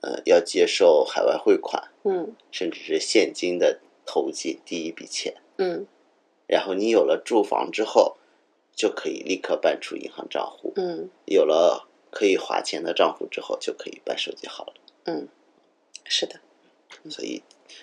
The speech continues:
Speaker 1: 核心的还是这个住址。
Speaker 2: 嗯。
Speaker 1: 嗯。所以大家在到日本来之前，先搜一下那种，嗯，为外国人服务的中介，
Speaker 2: 嗯。
Speaker 1: 这样会，可能会处理得快一点。
Speaker 2: 对，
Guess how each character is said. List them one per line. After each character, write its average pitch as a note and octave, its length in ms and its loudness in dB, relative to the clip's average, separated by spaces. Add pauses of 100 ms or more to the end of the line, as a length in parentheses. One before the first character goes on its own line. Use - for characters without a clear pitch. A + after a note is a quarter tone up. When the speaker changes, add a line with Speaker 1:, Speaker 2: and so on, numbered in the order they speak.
(120)
Speaker 1:
核 F2 160 0
心 G#2+ 240 2
的 E2 100 8
还 - 160 -4
是 - 180 -4
这 - 120 -4
个 C2+ 120 -2
住 - 280 -4
址。 - 160 -8 (540)
Speaker 2:
嗯。 D3+ 280 -8 (440)
Speaker 1:
嗯。 F3+ 180 -12 (960)
所 E2 80 -6
以 D2 340 -6
大 C#2+ 80 -4
家 B1+ 280 -4
在 D2+ 340 2
到 E2 160 6
日 F2+ 140 0
本 - 200 -2
来 G1+ 140 0
之 - 180 -6
前， - 300 -6 (480)
先 A2+ 240 -2
搜 C3 240 6
一 A2 80 4
下 - 360 -2
那 D2 100 -12 (100)
种， A1 380 0 (920)
嗯， - 180 -10 (300)
为 G2 140 6
外 A2 160 8
国 D2+ 180 -2
人 A#1+ 140 -8
服 - 260 -10
务 D2+ 80 -4
的 C2 160 0
中 D2+ 220 -6
介， - 220 -8 (240)
Speaker 2:
嗯。 F3+ 280 0
Speaker 1:
这 - 100 -6
样 - 140 -8
会， - 600 -6
可 - 160 -16
能 - 100 -18
会 - 200 -6
处 - 180 -10
理 - 100 -10
得 - 100 -2
快 - 220 -2
一 - 80 -4
点。 - 160 -20 (720)
Speaker 2:
对， D3+ 220 -8